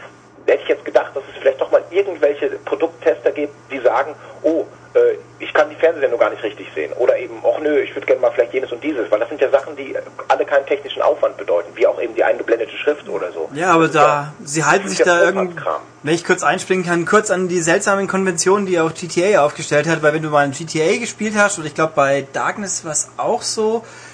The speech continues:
Speaker 2: äh, du schaffst es nie, die Fernsehsendungen komplett ins Vollbild zu machen. Du hast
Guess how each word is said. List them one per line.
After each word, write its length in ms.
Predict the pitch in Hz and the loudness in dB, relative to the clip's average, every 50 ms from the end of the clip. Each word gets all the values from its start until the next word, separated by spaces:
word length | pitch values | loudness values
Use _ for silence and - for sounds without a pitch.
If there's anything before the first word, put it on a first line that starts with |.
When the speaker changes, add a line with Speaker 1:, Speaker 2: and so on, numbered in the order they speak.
| - - - | -20 -8 0
Speaker 2:
äh, 160 | - 143 147 147 - - - - | 4 4 4 4 2 -10 -10 -4
du 140 | 160 160 160 - - | -4 -4 -4 -4 -6
schaffst 280 | - - 190 208 - - | 0 2 2 2 2 0
es 100 | 185 170 | -2 -2
nie, 260 | 180 175 208 254 277 | -2 -2 -2 -2 -2
die 160 | 269 233 202 | -2 -4 -2
Fernsehsendungen 720 | - - 180 233 254 240 208 214 214 214 220 214 214 208 | 2 2 2 2 2 -2 -2 -2 -2 -2 -2 -2 -2 -4
komplett 360 | - - 180 165 180 196 - - | -2 -2 -2 2 2 0 0 0
ins 160 | 208 190 - | -4 -4 2
Vollbild 340 | - 190 - 196 180 170 - | 4 4 4 4 2 0 0
zu 80 | - 139 | -2 0
machen. 360 | 139 135 135 131 127 127 127 | 0 0 0 0 -2 -4 -4
Du 60 | 147 147 | -4 -4
hast 160 | 165 165 - | -4 -4 -6